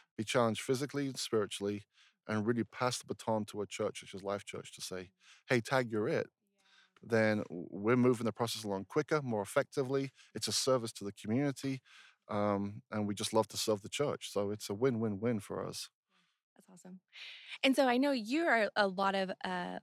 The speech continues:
Speaker 2: higher up leadership, but you're still kind of an, the, as far as I understand, you're still pretty hands-on with, you know, in your guys' demographic, like you just said, is kinda middle school through college, is
Speaker 1: Yep.
Speaker 2: that correct? Yeah.
Speaker 1: Yep. Well, I'm
Speaker 2: So
Speaker 1: pro sports in Vegas 'cause we oversee Vegas too,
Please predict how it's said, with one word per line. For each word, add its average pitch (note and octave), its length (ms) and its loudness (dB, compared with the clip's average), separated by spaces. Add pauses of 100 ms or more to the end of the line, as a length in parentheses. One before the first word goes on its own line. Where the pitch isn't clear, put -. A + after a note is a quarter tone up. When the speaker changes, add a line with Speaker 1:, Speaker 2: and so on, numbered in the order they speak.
Speaker 2:
higher A3+ 300 4
up G#3+ 120 0
leadership, G3+ 600 0 (180)
but G#3 220 4
you're A3+ 160 2
still - 300 2
kind A#3+ 180 2
of G3 140 0
an, G3 200 0 (140)
the, A3+ 160 0 (140)
as A3+ 140 4
far A#3 140 8
as G#3 120 4 (100)
I G3+ 140 6
understand, F#3+ 380 0
you're D4 80 2
still G#4 180 0
pretty A#3 200 2
hands-on F#3 520 2
with, F3 180 0 (560)
you G#3 120 4
know, G3+ 80 6
in G3+ 120 4
your A3 100 8
guys' G#3 280 4
demographic, G3 560 4
like F#3+ 120 -2
you G3 60 -4
just F#3 120 -6
said, F#3 120 2
is F#3+ 80 -4
kinda A3+ 180 2
middle G3 240 0
school G#3+ 260 -2
through A#3+ 140 -6
college, F3 460 2
is G#3+ 60 0
Speaker 1:
Yep. - 20 2
Speaker 2:
that - 140 8
correct? G#3 380 -2
Yeah. F3+ 160 2
Speaker 1:
Yep. - 120 2 (380)
Well, A2+ 140 12
I'm A#3+ 80 12
Speaker 2:
So - 20 8
Speaker 1:
pro C#3 200 8
sports - 360 0
in G#2+ 100 -4
Vegas G2+ 340 -2
'cause - 180 -14
we A2 80 -2
oversee G2+ 280 -6
Vegas - 380 -8
too, - 140 -14